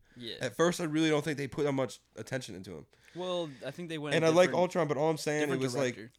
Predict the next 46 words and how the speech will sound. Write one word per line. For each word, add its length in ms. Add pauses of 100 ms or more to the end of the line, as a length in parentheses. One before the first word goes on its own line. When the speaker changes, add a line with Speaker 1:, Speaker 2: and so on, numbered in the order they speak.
Speaker 2:
I 180
liked, 480
I 100
really 260
liked 180
Iron 180
Man 160
three. 280 (180)
I 80
liked 220
Iron 120
Man 160
three. 240
Avengers 460
was 180
awesome. 340
The 40
first 260
Avengers 320
was 120
fucking 280
awesome. 260
The 60
first 340
phase 360
was 140
fucking 280
amazing. 440 (260)
The 80
first 400
phase 320
of 160
fucking, 340 (120)
Speaker 1:
Avengers 120 (100)
Speaker 2:
dude, 120
Speaker 1:
was 60
okay. 160
Speaker 2:
you 140
didn't 480
watch 300
it 140
when 140
it 120
came 300
Speaker 1:
I 60
Speaker 2:
out. 220